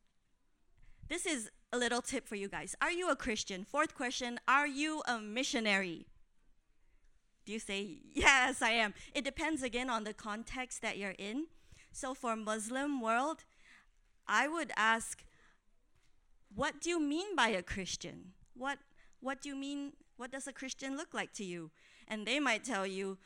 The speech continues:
"Oh, a Christian is someone that, um, like, they, they believe that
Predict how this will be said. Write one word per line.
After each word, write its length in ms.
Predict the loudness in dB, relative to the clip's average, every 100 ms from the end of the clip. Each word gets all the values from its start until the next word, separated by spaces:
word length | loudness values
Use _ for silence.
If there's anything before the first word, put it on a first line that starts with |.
| -20 -8
"Oh, 320 | 0 2 2 0
a 120 | -4
Christian 580 | -2 0 0 0 0 0
is 160 | -2
someone 560 | -2 -2 2 2 2 4
that, 340 | 4 4 4
um, 500 | 0 0 -2 -6 -10 -14 _ _ -20 -20 -20 -8
like, 280 | -8 -6 -2
they, 440 | 0 2 0 -4 _ _ -8
they 160 | -4 -2
believe 540 | 0 0 -2 -6 -4
that 320 | 0 0 -2